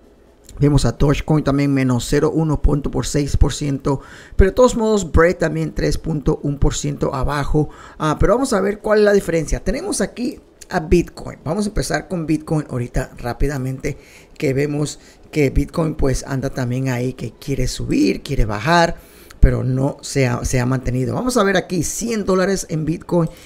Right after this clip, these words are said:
en, en inversión, que vienen siendo más o menos esta cantidad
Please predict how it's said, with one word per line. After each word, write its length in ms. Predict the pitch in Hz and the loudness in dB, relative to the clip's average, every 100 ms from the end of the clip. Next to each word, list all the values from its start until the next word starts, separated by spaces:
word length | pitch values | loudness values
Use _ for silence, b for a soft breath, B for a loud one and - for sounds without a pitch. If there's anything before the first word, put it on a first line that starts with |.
| B B | B B
en, 400 | 269 135 127 131 - | -2 2 2 0 0
en 240 | 135 127 | 2 2
inversión, 640 | 147 156 151 143 143 170 - - - - B B B - - | 2 2 2 2 2 0 -8 -18 -20 -20 B B B -20 -4
que 180 | 123 | -2
vienen 280 | 117 135 147 | 0 2 0
siendo 480 | 139 143 143 143 135 | 0 -2 0 0 -2
más 280 | 127 123 139 | -2 -4 -4
o 20 | |
menos 340 | 127 135 131 - | -4 -4 -4 -4
esta 320 | 123 - 131 | -4 -2 -4
cantidad 520 | 135 123 113 - 131 | -4 -4 -6 -6 -8